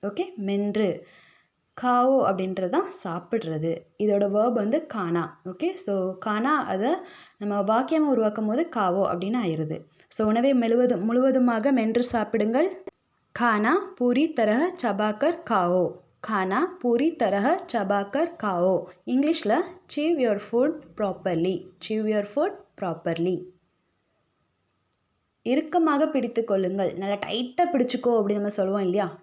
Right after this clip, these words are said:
டைட்டா பிடிச்சுக்கோ. ஹிந்தில எப்படி சொல்லலாம்? "மஜ்பூத்தி சே பக்கடோ, மஜ்பூத்தி சே பக்கடோ."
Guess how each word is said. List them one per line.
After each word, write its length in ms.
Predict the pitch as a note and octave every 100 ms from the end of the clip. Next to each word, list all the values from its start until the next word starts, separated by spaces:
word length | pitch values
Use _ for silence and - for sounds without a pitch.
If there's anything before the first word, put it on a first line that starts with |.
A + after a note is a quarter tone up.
| -
டைட்டா 360 | G3 A3+ -
பிடிச்சுக்கோ. 520 | D4+ A3+ G3 - G3+ F3+ - - _
ஹிந்தில 280 | _ C#4+ E4+
எப்படி 240 | E4 A3+ B3
சொல்லலாம்? 600 | A3 G#3 G#3 G#3+ G#3+ - - -
"மஜ்பூத்தி 600 | G#3+ G#3+ G#3 A#3+ A#3 A#3+
சே 240 | A#3+ C4+ F#4+ - D#4+ F4 E4 -
பக்கடோ, 420 | G#3 - G3 G3+ F3 - - D#4+ G#3+
மஜ்பூத்தி 580 | G#3+ F#3+ A#3 A3+ A#3
சே 280 | A#3 - D#4 G#4+ - -
பக்கடோ." 360 | F#3+ G3+ F#3+